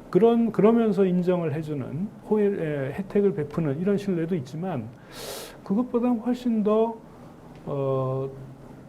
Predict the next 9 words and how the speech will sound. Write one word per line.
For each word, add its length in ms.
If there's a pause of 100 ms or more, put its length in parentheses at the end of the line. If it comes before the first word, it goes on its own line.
(540)
원초적인 640
형태의 380
신뢰 320 (480)
이런 180
것들도 600
있을 240
수가 200
있는 220
거죠. 460